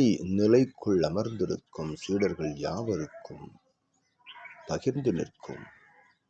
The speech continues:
சபையாசானுக்கு அவ்வை நித்திய நல் நாளிகை பொழுதாசிகளை வழங்கி மகிழ்கின்றோம். முதல் ஆசியாய் வழங்கி நல் நிலைதனில்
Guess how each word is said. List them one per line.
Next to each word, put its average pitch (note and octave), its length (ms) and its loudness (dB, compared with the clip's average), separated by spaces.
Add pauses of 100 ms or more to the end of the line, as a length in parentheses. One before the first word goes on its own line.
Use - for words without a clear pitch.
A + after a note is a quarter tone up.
(100)
சபையாசானுக்கு G2+ 1400 -2
அவ்வை - 360 -6 (220)
நித்திய F#2 600 -4 (840)
நல் A2 300 6 (140)
நாளிகை F#2+ 580 4 (140)
பொழுதாசிகளை E2 960 -2 (180)
வழங்கி F2+ 420 -6
மகிழ்கின்றோம். - 840 -10 (1900)
முதல் F#2+ 280 0
ஆசியாய் F2 800 0 (200)
வழங்கி F#2+ 580 -2 (1400)
நல் G#2 300 4 (160)
நிலைதனில் A#2 840 6